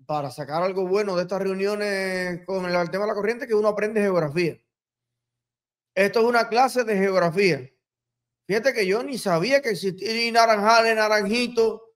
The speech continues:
Melones, que son nombres, porque no hay ni naranja, ni melones, ni Es una cosa, eh, impresionante, ¿no?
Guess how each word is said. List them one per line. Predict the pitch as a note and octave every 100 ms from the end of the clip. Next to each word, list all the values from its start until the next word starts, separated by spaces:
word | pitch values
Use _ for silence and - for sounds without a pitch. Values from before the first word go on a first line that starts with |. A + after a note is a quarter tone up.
| _
Melones, | D#3 G#3 A3 G#3+ G#3+ A#3 A3+ A3+ A3+ A3 _ _ _ _ _ _
que | -
son | C#3 D3
nombres, | G#3+ A3+ E3+
porque | C3+ C3+ C3+
no |
hay | E3 F#3+
ni | F3+
naranja, | D#3+ F#3+ A#3 A3+
ni | G3
melones, | E3+ F3+ A#3+ C4 B3+ _ _ _ _
ni | D#3+ - _ _ _ _ _ _ _ _ _ _ _ _ _ _ _ _ _ _ _ _ _ _ _
Es | D#3+
una | G3 A#3+ F3+
cosa, | G#3 A3+ C4 A3 F#3 E3 D3+ C#3+ C3+ B2+ A#2+ A2 A2 F#3+ _ _ _ _ _
eh, | D#3 D3+ C#3+ C#3 C#3
impresionante, | E3+ E3 E3 E3 D#3+ G#3+ G#3 D#3+ C#3+
¿no? | A3+ C4+